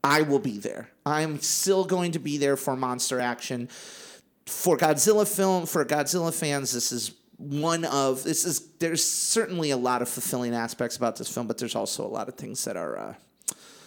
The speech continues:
leave, leave, <laughs> leave the audience wanting.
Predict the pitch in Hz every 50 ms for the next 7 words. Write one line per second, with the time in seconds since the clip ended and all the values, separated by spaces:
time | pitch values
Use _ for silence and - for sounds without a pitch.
0 | - - - - _ _ - - 135 135 151 165 165 143 - - - 135 127 127
1 | 160 170 165 147 120 117 - - - 156 - - - - - - - - - -
2 | 139 139 131 - - 180 165 - 185 226 - - 165 139 117 127 127 123 120 120
3 | 120 - - 127 120 107 104 110 - 123 110 - -